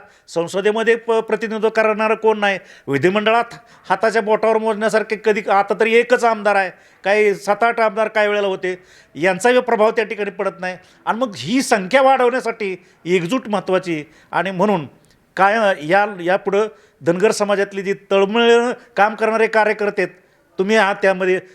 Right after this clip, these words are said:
सगळे आहेत, डॉक्टर आहेत, डॉक्टर हे आमचे विठ्ठलभाऊसारखे, डॉक्टर शेळकेंसारखे आहेत, अ, अ, अ, म-, बारा-, बाळासाहेब टकलेंसारखे अनेक कार्यकर्ते आहेत की रात्रीचं, रात्री झोपले नाहीत मंडळी, निकाल ऐकल्यानंतर रात्रभर झोपले नाहीत.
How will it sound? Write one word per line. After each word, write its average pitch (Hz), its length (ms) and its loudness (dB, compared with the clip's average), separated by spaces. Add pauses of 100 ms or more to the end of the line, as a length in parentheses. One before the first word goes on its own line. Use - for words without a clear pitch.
सगळे 214 300 2
आहेत, 202 180 2 (100)
डॉक्टर 202 280 -2
आहेत, 202 160 2 (480)
डॉक्टर 165 340 -2
हे 170 120 -2
आमचे 180 260 -4
विठ्ठलभाऊसारखे, 180 640 -2
डॉक्टर 175 300 -2 (400)
शेळकेंसारखे 196 640 0
आहेत, 196 220 -2
अ, - 20 0
अ, 175 380 0
अ, 156 360 -8 (460)
म-, 147 320 0
बारा-, 160 280 2
बाळासाहेब 175 600 -2
टकलेंसारखे 196 500 -4
अनेक 254 340 0 (280)
कार्यकर्ते 208 440 0
आहेत 226 100 -10
की 240 80 -6
रात्रीचं, 247 560 0 (280)
रात्री 233 340 2
झोपले 247 340 0
नाहीत 233 320 -6
मंडळी, 190 340 -4 (320)
निकाल 214 300 0
ऐकल्यानंतर 220 480 -2
रात्रभर 240 400 2
झोपले 226 320 -4
नाहीत. 190 140 -6